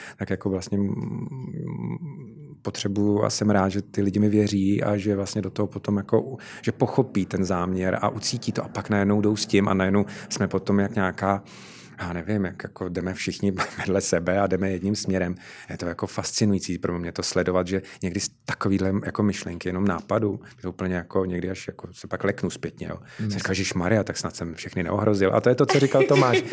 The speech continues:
Speaker 2: <laughs>
Speaker 1: že mi to dojde až potom, jo, nebo že mám snížený práh vnímání rizika, ale protože já mám opravdu v životě štěstí na lidi, nebo prostě mi chodí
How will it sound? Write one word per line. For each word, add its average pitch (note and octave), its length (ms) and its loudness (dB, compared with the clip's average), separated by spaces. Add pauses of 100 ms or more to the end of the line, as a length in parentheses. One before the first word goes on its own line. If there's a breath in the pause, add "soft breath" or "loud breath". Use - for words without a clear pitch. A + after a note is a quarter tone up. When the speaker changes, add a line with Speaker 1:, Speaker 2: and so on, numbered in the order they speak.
Speaker 2:
<laughs> - 180 -2
Speaker 1:
že C3 80 8
mi B2+ 100 6
to C3 80 6
dojde C3 200 8
až C3+ 120 4
potom, C#3+ 360 4
jo, G#2 120 8
nebo A2+ 160 8
že A2+ 100 6
mám A#2+ 120 4
snížený A#2 360 6
práh A2+ 260 4
vnímání A2+ 380 6
rizika, A2 380 4 (360 loud breath)
ale A#2+ 300 4 (840 loud breath)
protože B2 640 2
já A2+ 80 4
mám B2 160 6
opravdu B2 260 6
v A#2 40 2
životě A#2 240 4
štěstí A2+ 360 -2
na G#2+ 120 4
lidi, F#2+ 280 0
nebo G2+ 300 -4 (120)
prostě A2+ 240 -6
mi A2+ 100 2
chodí G#2 340 0